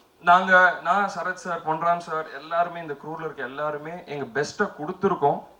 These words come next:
நீங்க சந்தோஷமா படத்தை பார்த்துட்டு ஹாப்பியா வெளியே வருவீங்கன்னு நினைச்சு so, நீங்க ஆடியன்ஸ் எல்லாரும் தியேட்டர்ல போய் பார்த்துட்டு உங்க ஃபீட்பேக் எனக்கு கொடுக்கணும்.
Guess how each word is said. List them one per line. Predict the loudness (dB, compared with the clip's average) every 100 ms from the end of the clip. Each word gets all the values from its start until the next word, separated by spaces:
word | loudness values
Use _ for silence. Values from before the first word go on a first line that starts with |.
| _ _ _ _
நீங்க | -12 -10 -8 -6 -6 -6
சந்தோஷமா | -6 -2 -2 0 0
படத்தை | 0 -2 -4 -2
பார்த்துட்டு | -2 -2 -6
ஹாப்பியா | -2 -4 -4 -8
வெளியே | -6 -6
வருவீங்கன்னு | -4 -2 -2 -4 -4 -6 -6 -6
நினைச்சு | -8 -10 -12 -18 -20 _ _ -20 _
so, | -8 -6 -4 -6 -8 -12
நீங்க | -8 0
ஆடியன்ஸ் | 6 6 6 -2 -2
எல்லாரும் | 0 0
தியேட்டர்ல | -2 -6 -6 -4 -4
போய் | -6 -4 4
பார்த்துட்டு | 6 6 2 -8 -8 -6
உங்க | -8 -10 -12
ஃபீட்பேக் | -4 -2 -2
எனக்கு | -4 -8 -6 -4
கொடுக்கணும். | -4 -4 -10